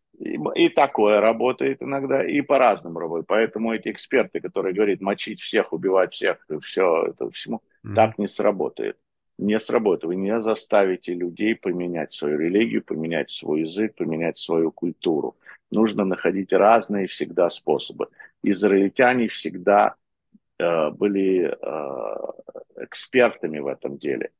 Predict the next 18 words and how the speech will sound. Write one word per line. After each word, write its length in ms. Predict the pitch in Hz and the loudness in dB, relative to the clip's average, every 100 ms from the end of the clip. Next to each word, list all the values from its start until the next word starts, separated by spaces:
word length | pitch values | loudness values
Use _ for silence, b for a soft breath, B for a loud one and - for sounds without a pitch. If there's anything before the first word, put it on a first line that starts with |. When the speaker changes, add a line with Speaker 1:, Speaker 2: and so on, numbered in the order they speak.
| _ _ - | _ _ -4
Speaker 1:
потому 340 | - 87 95 | -2 0 -2
что 220 | - - | -4 -2
в 340 | 85 - 85 90 | -2 -2 -4 -4
Израиле 560 | 85 98 101 98 98 | 0 4 6 6 4
были 240 | 92 95 101 | 2 0 0
все — 360 | - 78 65 - | -2 -4 -4 0
и 140 | - | 4
русские, 840 | 135 117 117 - - 117 110 107 107 | 6 6 4 -2 -6 -4 -2 -2 -4
и 160 | 127 | -2
украинцы, 880 | 117 104 - 85 87 87 78 - 80 | -2 -2 -4 -4 -4 -8 -10 -8 -8
и 160 | - 101 | 0 2
арабы, 760 | 82 71 76 76 69 76 71 _ _ _ - | 4 4 4 2 2 -2 -2 _ _ _ -2
и 460 | 101 101 92 - 101 | 2 2 2 2 2
иранцы, 760 | 82 73 67 - - 73 71 _ _ - | 4 2 0 -8 -4 -4 -4 _ _ -2
и, 380 | 85 87 87 82 | 2 4 4 4
э, 420 | 80 78 76 53 50 - - - - - - B | 2 2 2 2 0 0 -2 -6 -14 -20 -18 B
и 100 | 127 | 2
мусульмане, 1300 | 123 113 - 82 82 87 87 87 85 85 85 50 50 | 2 0 0 0 2 2 2 0 -2 -2 -2 -2 -2